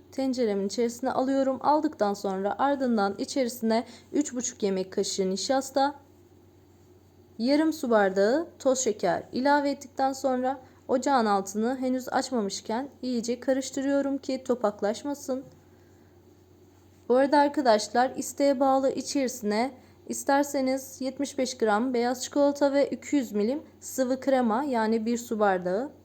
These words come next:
sıvı krema da kullanabilirsiniz. Ben evde olmadığı için kullanmadım. Düz sade muhallebi yaptım. Kıvam aldıktan sonra içerisine bir paket vanilin ve bir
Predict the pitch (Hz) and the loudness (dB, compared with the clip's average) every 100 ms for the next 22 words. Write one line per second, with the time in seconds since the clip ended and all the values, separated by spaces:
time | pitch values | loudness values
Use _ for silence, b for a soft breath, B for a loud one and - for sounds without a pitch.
0 | b b b _ _ - - 262 269 285 | b b b _ _ -18 -6 -2 -2 0
1 | 269 262 202 190 220 247 269 262 262 262 | 0 2 0 -2 -2 -2 -2 -2 -2 -2
2 | - 262 320 - - - - b b b | -4 -6 -6 -12 -20 -20 -20 b b b
3 | b - - - 262 277 247 262 262 285 | b -20 -20 2 2 4 2 2 4 2
4 | 277 214 202 202 269 294 294 269 285 277 | 2 2 0 -2 -4 -4 -4 0 2 2
5 | 277 262 294 294 240 285 277 - - _ | 0 -2 -4 -6 -2 -2 -4 -12 -20 _
6 | - - 294 233 233 262 240 233 208 185 | -16 -2 2 4 2 0 0 2 2 2
7 | 185 226 - 285 - - _ _ - _ | 0 0 -4 -10 -10 -20 _ _ -20 _
8 | - _ - - _ _ _ - _ _ | -20 _ -20 -20 _ _ _ -20 _ _
9 | _ _ _ _ _ _ - _ _ _ | _ _ _ _ _ _ -20 _ _ _
10 | - _ _ _ - _ - _ - 285 | -20 _ _ _ -20 _ -20 _ -2 2
11 | 320 339 294 233 - 214 214 208 214 269 | 4 6 4 2 2 0 2 0 0 -2
12 | - 277 254 202 202 220 269 262 294 262 | 0 0 0 -2 0 -2 -4 -2 -2 -2
13 | 247 226 247 277 302 302 294 320 349 B | -2 0 0 0 0 2 2 2 -2 B
14 | B B B - 214 294 320 320 - | B B B -10 0 2 2 0 -14